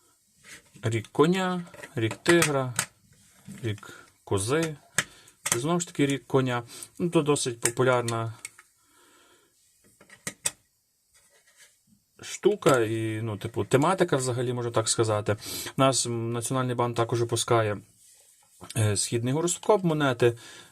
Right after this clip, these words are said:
які присвячені, е, конкретному року, умовно. Цей рік, цей рік дракона. Ось тепер ось така ще є. Прийшла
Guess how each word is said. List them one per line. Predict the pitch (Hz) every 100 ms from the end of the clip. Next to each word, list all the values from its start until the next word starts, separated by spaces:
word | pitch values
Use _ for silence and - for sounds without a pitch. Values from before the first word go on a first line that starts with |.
| _
які | 127 120 113 - 120 113
присвячені, | 113 113 123 113 - 110 104 - _
е, | - 110 107 107 101
конкретному | 113 117 - 131 147
року, | 170 185 160
умовно. | 135 131 120 113 107 - -
Цей | - 143 143
рік, | 143
цей | - 117 117
рік | 120 120
дракона. | 113 110 95 82 82
Ось | 82 - -
тепер | 95 98 98 92
ось | 98 -
така | - - 98 85
ще | 87 - 90
є. | 87 87 - _ _ _
Прийшла | - 98 - 95 92